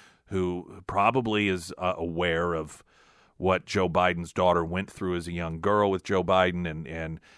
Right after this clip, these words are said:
just, uh, all the other, and thought, "There's no way I even want my daughter to have any, any concept that these people are connected to her."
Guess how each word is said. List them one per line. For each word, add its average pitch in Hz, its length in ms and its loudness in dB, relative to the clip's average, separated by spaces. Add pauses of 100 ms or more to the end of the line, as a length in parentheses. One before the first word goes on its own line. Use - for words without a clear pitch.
(120)
just, - 360 -4
uh, 80 180 -8
all 123 260 2
the 123 140 2
other, 101 140 2
and 98 140 -6
thought, 98 260 0
"There's 131 280 -6
no 131 140 0
way 131 840 -6 (1500)
I 113 140 4
even 117 200 0
want 123 200 2
my 113 100 -2
daughter 117 320 0
to 120 100 -12
have 113 140 -4
any, 117 220 -10 (380)
any 170 640 0 (640)
concept 123 640 2
that 92 140 -8
these 104 200 -4
people 98 320 -6
are 87 80 0
connected 85 520 -6
to 76 100 -6
her." 69 320 -10